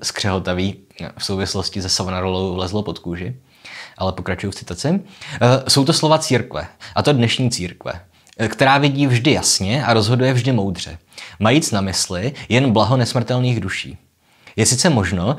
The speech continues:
tato kategorická slova církve v otázce umění a mravnosti neznat, je možno jich nedbát a je odmítat, ale není možno se přitom nazývat katolickým spisovatelem. Nebo řekněme to jasněji, není možno se zvát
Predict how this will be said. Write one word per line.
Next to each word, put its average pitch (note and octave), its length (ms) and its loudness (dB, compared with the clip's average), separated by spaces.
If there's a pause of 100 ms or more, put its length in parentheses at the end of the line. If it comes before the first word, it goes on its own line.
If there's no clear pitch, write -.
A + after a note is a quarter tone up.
(120)
tato B2 220 0
kategorická A#2+ 600 0
slova B2 260 2
církve A#2 440 -2
v A#2+ 60 -6
otázce A2+ 420 0
umění G#2 420 0
a C3 60 -2
mravnosti A2+ 500 0
neznat, F2 560 -8 (280)
je A2+ 100 4
možno B2+ 300 4
jich E3 140 2
nedbát F2 480 -4
a - 60 -6
je A2 100 -2
odmítat, F2+ 680 -6 (220)
ale C3 140 4
není B2+ 200 4
možno G#2+ 280 2
se B2 120 -2
přitom B2 280 -2
nazývat A2 360 0
katolickým A#2 500 -2
spisovatelem. D#2 760 -6 (380)
Nebo A#2 200 0
řekněme B2+ 320 0
to C3 100 0
jasněji, G2 560 -4 (240)
není A#2+ 220 4
možno A2 300 2
se A#2 140 0
zvát A2+ 360 2